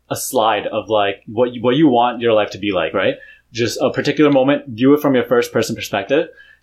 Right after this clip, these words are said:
and just live out that slide. Like, you're, you know, not like you're watching a movie, but you're actually living it.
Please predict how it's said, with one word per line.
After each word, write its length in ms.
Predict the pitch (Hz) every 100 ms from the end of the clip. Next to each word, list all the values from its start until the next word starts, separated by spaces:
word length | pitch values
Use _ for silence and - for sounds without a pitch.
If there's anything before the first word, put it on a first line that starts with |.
| -
and 120 | 139
just 160 | 135 120
live 300 | 117 131 135
out 240 | 127 127
that 180 | 123 113
slide. 400 | 117 104 85 92
Like, 320 | 98 - _ _
you're, 400 | 117 110 107 101 -
you 100 | 113
know, 180 | 98 95 110 117
not 200 | 131 175
like 120 | 160
you're 100 | 160
watching 220 | 143 139
a 20 | 127
movie, 280 | 127 104 110
but 120 | 104
you're 120 | 113
actually 320 | 113 117 117
living 360 | 101 101 95 87
it. 200 | 78